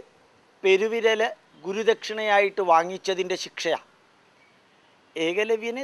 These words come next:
ദ്രോണാചാര്യരല്ല പഠിപ്പിച്ചത്. ദ്രോണാചാര്യർ പഠിപ്പിക്കാതിരുന്നിട്ടും ഏകലവ്യൻ്റെ കയ്യിൽ നിന്ന് ഗുരുദക്ഷിണ എന്തിനാ വാങ്ങിച്ചത്? ആ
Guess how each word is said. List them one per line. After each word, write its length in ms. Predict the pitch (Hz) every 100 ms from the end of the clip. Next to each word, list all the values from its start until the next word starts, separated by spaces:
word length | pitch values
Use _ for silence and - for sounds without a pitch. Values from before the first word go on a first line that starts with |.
| 214
ദ്രോണാചാര്യരല്ല 840 | 139 143 170 196 214 233 202 196 226
പഠിപ്പിച്ചത്. 520 | 220 196 208 220 214 - _ _ _ _ _ _ _ _ _ -
ദ്രോണാചാര്യർ 760 | 170 220 220 233 220 214 220 214 202
പഠിപ്പിക്കാതിരുന്നിട്ടും 1300 | 170 165 214 - 208 196 190 170 175 196 196 - 233 196
ഏകലവ്യൻ്റെ 680 | 170 196 196 185 196 190 196 - - - -
കയ്യിൽ 280 | 165 180 196 202
നിന്ന് 160 | 202 202 180
ഗുരുദക്ഷിണ 400 | 180 185 - 202 202
എന്തിനാ 280 | 185 196 214 190
വാങ്ങിച്ചത്? 440 | 196 208 226 294 - _ _ _ _ _ _ _ _ _ _ _ _
ആ 20 | -